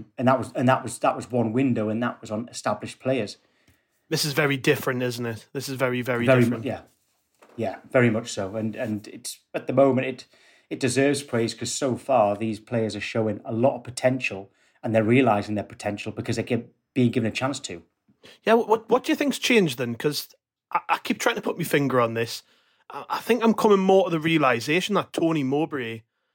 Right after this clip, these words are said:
Speaker 2: has been a massive influence just on the, the, the little tweaks we've had to make to go from being a decent side with young players to a one where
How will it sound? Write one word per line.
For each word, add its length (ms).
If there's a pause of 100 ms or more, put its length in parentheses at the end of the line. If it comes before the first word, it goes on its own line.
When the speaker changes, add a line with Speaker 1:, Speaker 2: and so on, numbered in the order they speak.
(160)
Speaker 2:
has 160
been 500 (140)
a 80
massive 460
influence 680
just 340
on 200
the, 280 (640)
the, 220
the 120
little 260
tweaks 420
we've 120
had 160
to 60
make 400
to 140
go 180
from 180
being 220
a 80
decent 400
side 420
with 160
young 200
players 420
to 220
a 40
one 340
where 300